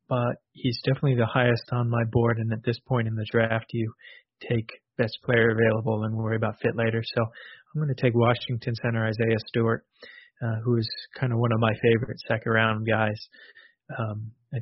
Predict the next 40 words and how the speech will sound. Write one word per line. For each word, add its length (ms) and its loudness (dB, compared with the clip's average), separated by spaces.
think 180 -6
he's 300 -2
consummate 480 -4
winner, 520 0
um, 500 -6
just 240 -4
a 40 -6
physical 420 2
beast, 600 -2
and 140 -4
I 40 -2
think 240 -2
he's 160 -2
the 100 0
kind 180 -2
of 80 -2
worker 340 2
that 180 -2
will – 360 -2
make 300 0
sure 160 2
that 160 -2
he 160 -6
carves 380 2
a 60 0
role 300 4
in 80 -2
the 140 -2
N 120 -2
B 200 0
A. 800 -6
Uh, 340 -4
I 60 -4
know 160 -2
that 140 -2
there 120 2
are 60 0
a 60 0
lot 100 0
of, 80 -2